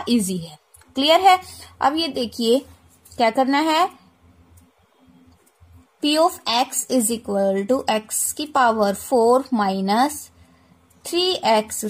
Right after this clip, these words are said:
square plus four X plus five and G of X is equal to x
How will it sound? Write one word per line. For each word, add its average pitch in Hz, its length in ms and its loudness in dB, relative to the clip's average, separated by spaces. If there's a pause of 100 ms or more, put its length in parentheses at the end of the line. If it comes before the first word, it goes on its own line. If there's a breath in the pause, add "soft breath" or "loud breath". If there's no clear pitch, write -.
square 247 600 0 (120)
plus 196 500 2 (160)
four 285 600 2
X 208 460 -2
plus 196 600 -2 (100)
five 262 440 2 (760 soft breath)
and 226 280 2
G 208 160 -2 (120)
of 349 200 6 (380)
X 226 440 2 (200)
is 254 280 -2
equal 202 360 -2 (100)
to 220 80 4 (640 loud breath)
x 277 320 0